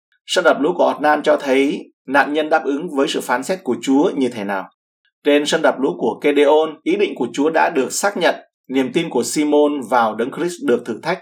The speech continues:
trên sân đập lúa của Satan. Trên sân đập lúa của Đức Chúa Trời thì lúa mì của Ngài được gom lại và trấu rạ bị đốt cháy. Giống như sân đập lúa của Atad trong Sáng Thế Ký chương năm mươi câu mười, Joseph và các anh em đem thi hài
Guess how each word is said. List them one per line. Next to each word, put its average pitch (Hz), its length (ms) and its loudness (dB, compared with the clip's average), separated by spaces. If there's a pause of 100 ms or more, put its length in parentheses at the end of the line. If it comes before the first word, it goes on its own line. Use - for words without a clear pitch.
(140)
trên 143 180 2
sân 143 160 -2
đập 117 120 0 (100)
lúa 135 180 -4
của 104 100 -6
Satan. 117 360 -2 (460)
Trên 175 140 2
sân 180 140 0
đập 139 140 2
lúa 151 160 2
của 160 80 0
Đức 180 140 0
Chúa 202 140 -2
Trời 139 260 4
thì 131 60 -4
lúa 131 220 2
mì 165 300 4
của 117 160 -4
Ngài 120 360 0
được 120 220 -2
gom 156 240 2
lại 131 320 -2 (120)
và 107 200 -4
trấu 175 240 2
rạ 123 280 0
bị 117 80 -8
đốt 135 200 -6
cháy. 113 260 -6 (360)
Giống 131 240 -2
như 202 100 0
sân 185 160 0
đập 123 160 2
lúa 165 220 -2
của - 180 0 (100)
Atad 170 380 2 (240)
trong 135 100 -4
Sáng 147 160 0
Thế 147 80 0
Ký 143 300 -2
chương 131 140 -2
năm 131 160 2
mươi 131 180 0
câu 131 120 0
mười, 113 280 -2 (360)
Joseph 160 320 2
và 147 80 4
các 170 240 0
anh 160 160 -2
em 151 300 0
đem 160 160 2
thi 165 140 -2
hài 131 240 2